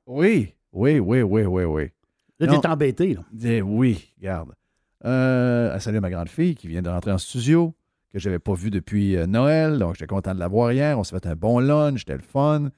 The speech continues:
Speaker 1: On a écouté le hockey ensemble, donc avec, euh, son chum, <laughs> elle vient de claquer à la porte.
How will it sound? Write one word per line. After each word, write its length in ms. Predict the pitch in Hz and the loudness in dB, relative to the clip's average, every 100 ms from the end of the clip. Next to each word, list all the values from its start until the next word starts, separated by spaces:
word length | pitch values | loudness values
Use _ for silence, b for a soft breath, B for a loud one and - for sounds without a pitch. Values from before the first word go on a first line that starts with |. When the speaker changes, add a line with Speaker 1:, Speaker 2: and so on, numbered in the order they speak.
| _ _ _ 98 | _ _ _ -12
Speaker 1:
On 40 | |
a 20 | |
écouté 220 | 95 - | -12 -4
le 80 | 101 | -2
hockey 280 | 80 - 87 | -2 -4 -8
ensemble, 600 | 87 107 160 156 151 117 | -4 -2 0 0 0 -2
donc 260 | 82 85 85 | -2 -4 -4
avec, 360 | 80 85 - | -4 -6 -6
euh, 100 | 78 | -8
son 180 | - 98 | -4 -4
chum, 180 | 98 120 | -2 -4
<laughs> 60 | - | -6
elle 80 | - | -16
vient 120 | 139 | -16
de 40 | 113 | -8
claquer 280 | 131 123 127 | -6 -2 0
à 40 | |
la 60 | 113 | 0
porte. 220 | 135 | -2